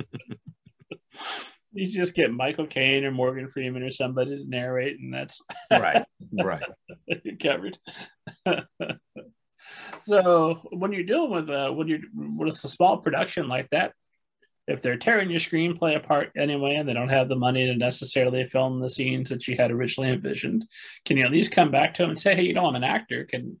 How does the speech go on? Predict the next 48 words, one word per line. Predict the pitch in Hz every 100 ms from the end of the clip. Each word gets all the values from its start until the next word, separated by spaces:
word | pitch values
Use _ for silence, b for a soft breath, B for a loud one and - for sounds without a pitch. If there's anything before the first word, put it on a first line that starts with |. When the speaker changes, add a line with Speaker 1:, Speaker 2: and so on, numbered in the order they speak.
| -
Speaker 2:
can | 135
you | 131
get | 143 139
me | 135 135 139 -
a |
couple | 127 117 -
of | 120
lines | 123 180 196
in | 185
this | 202 -
thing?" | 196 240 254
Or | - - 190
Speaker 1:
Yeah, | 202 233 202
and | 180
they | 185
off-, | 180 190 -
offered | 160 165 165
me | 160
a | 139
part, | - 147 113
but | 110 117 -
they | 123
were | 120
filming | 117 - 147 143 131
this, | 117 110
this | - 120 -
section. | 139 131 - 117 110 90
Uh, |
it, | - 92 - 156
it | 151
was, | 139 -
this, | 147 113 -
it | 139
happened, | - 170 170 147 127 - _ -
was | 117
filmed | - 151 143 117
right | 110 151 117
when | 131
my | 113
daughter | 113 110 107
was | 92
born. | 87 82 50 - _ _ _ _ _
And | 98 101
I | 98
just, | - 120 113 -
and | 110
they | 117
wanted, | 123 123 101